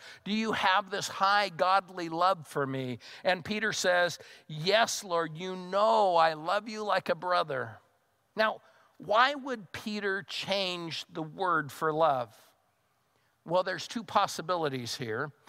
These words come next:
It's possible that Peter just didn't have the confidence to use the highest and best word for love because he had failed Jesus. But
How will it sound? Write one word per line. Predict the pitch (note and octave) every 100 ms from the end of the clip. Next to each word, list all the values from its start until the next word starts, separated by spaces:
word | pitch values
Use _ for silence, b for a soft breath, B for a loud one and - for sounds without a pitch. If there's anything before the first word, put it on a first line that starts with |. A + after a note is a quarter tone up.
| B B
It's | G3
possible | - A#3 B3+ - E3 D#3 D3+ D#3 B B B - - _
that | G3 G3+ -
Peter | B3 B3+ B3+
just | F3 A#3
didn't | - G#3+ G3+
have | D#3 G3+
the | F3+
confidence | - - G#3+ G#3 - D#3+ D3 D#3+ -
to | E3
use | F3+ A3 G#3 - B B -
the | D3+
highest | - F#3+ A3+ A3 G3 - F3+
and | F3+ E3+ D3+
best | F#3 - -
word | E3 E3 D#3 C3
for | D#3+
love | C#3+ D#3+ D#3+ D3 B2+ C#3
because | D#3 F#3 F#3+ D#3+ - B B -
he | F#3
had | E3+
failed | C#3+ F3+ F3 E3
Jesus. | D3 F3 E3 D#3 C#3
But | - G#3+